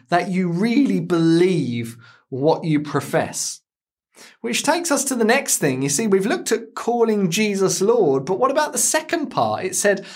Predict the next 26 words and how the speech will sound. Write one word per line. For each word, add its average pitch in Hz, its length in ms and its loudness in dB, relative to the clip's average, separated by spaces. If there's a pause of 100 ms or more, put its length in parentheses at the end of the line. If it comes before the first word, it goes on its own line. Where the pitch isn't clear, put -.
(260)
"Believing 262 880 0
in 233 260 -2
your 214 220 4
heart 165 960 -2 (400)
that - 460 -2
God 165 680 4
raised 220 920 2
him 135 460 -6 (280)
from 214 600 0
the 190 80 6
dead." 190 500 0 (840)
Now, 208 140 2
first 339 380 0
of 302 100 -4
all, 262 140 4
it's 175 180 0
interesting, 165 720 0
isn't 208 220 2
it, 135 160 0
how 277 400 0
specific - 1040 -2
that 196 240 0
is. 131 340 -2
It 208 160 -2
doesn't 320 380 0
say, 139 480 0